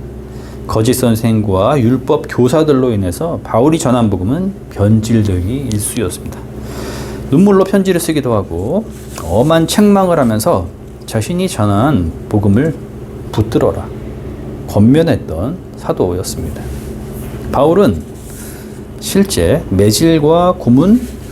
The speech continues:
죽을 뻔한 일들을 수차례 겪었다는 것을 십일 장 이십삼 절에서 이십팔 절 언급하였습니다. 오늘의 본문이 시작되는 사 장 십삼 절, 바울은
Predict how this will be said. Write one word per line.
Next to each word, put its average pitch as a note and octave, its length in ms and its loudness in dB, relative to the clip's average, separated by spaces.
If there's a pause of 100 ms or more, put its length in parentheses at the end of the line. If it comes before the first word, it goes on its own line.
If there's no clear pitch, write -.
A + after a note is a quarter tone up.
(280)
죽을 E3 380 2
뻔한 F3 320 0
일들을 B2+ 380 2
수차례 D#3 480 2
겪었다는 G#2+ 800 0
것을 A#2 580 2
십일 E3+ 380 0
장 D3 200 4
이십삼 A#2+ 480 0
절에서 D#3+ 320 4
이십팔 A2+ 540 2
절 D2+ 320 -4
언급하였습니다. G#2 800 -2 (1400)
오늘의 G3 300 4
본문이 E3 400 0
시작되는 C#3 560 0
사 G2 180 0
장 C#3 160 4
십삼 - 460 -2
절, E2+ 240 0
바울은 C#3+ 500 4